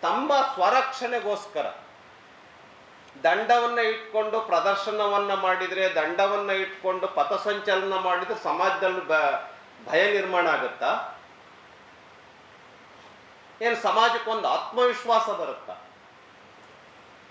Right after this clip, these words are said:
ಸಮಾಜಕ್ಕೆ ಆರ್ ಎಸ್ ಎಸ್ ಕಲಿಸ್ಕೊಡ್ತಾ ಇರ್ತಕ್ಕಂಥದ್ದು ನಮ್ಮ ಸಮಾಜವನ್ನ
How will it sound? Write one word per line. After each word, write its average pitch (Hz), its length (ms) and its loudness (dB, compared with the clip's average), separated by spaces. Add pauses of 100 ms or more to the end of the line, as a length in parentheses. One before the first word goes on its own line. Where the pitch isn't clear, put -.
(420)
ಸಮಾಜಕ್ಕೆ 202 800 2 (600)
ಆರ್ 151 240 4
ಎಸ್ 240 180 0
ಎಸ್ - 240 -6
ಕಲಿಸ್ಕೊಡ್ತಾ 208 680 0
ಇರ್ತಕ್ಕಂಥದ್ದು 170 920 -2 (480)
ನಮ್ಮ 190 460 0
ಸಮಾಜವನ್ನ 233 800 0